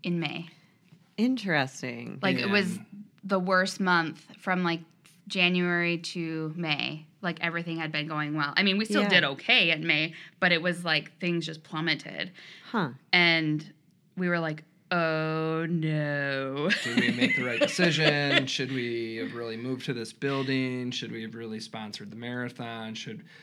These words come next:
Speaker 3: should, should, should, should, should. And I, and, you know, we had a lot of, like, looking at each other going,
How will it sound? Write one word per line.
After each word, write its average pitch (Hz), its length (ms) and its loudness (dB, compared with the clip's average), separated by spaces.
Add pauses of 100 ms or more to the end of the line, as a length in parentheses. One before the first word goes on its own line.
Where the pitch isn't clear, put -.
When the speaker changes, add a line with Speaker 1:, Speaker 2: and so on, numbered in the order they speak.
(140)
Speaker 3:
should, 135 340 -4
should, 120 260 -4
should, 113 240 -8
should, 110 200 -8
should. 98 240 -10 (640)
And 139 140 -2
I, 123 200 0 (200)
and, 127 400 -4 (240)
you 135 100 -2
know, 123 160 -2
we 120 140 -2
had 143 200 2
a 135 60 2
lot 131 300 2
of, 117 120 -2
like, 120 320 -2
looking 131 320 -2
at 113 140 -2
each 107 160 -6
other 110 180 -6
going, 107 420 -8